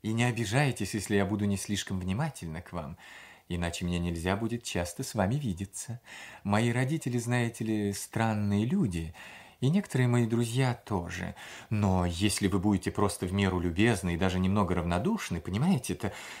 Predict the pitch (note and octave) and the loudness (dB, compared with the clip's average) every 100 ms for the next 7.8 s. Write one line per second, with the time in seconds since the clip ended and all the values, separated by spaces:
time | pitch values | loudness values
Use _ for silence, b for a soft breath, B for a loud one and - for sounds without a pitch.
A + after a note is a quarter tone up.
0 | B F#2+ F#2+ F#2 C3 B2+ B2 A#2+ G2+ E2+ | B -4 -4 0 0 0 -2 -2 -6 -8
1 | E2 - - - A#2 A2+ A2+ - C3 B2+ | -12 -12 -12 -4 -4 -4 -8 -6 -6 -2
2 | E3+ A2+ - F#2 E2 F2+ E2 D#2+ D#2 - | -2 -2 -6 -8 -4 -4 -4 -8 -12 -18
3 | B B B F2 G2 - G3+ G2 E2 G2 | B B B -8 -4 2 2 2 -2 0
4 | E3+ F3+ b b b b b _ _ _ | -2 -4 b b b b b _ _ _
5 | _ - F#2 G#2 - G2 - G#2+ F#2+ F2+ | _ -2 0 0 -2 -4 0 2 2 0
6 | - F#2 A#2+ B2+ B2 A2 G2 A2 A#2 F#2+ | -2 0 0 0 -4 -6 -4 -2 0 -2
7 | E2 E2+ - F2+ D#2 D#2 D2+ D#2 | -4 -6 -4 -2 -2 -4 -8 -12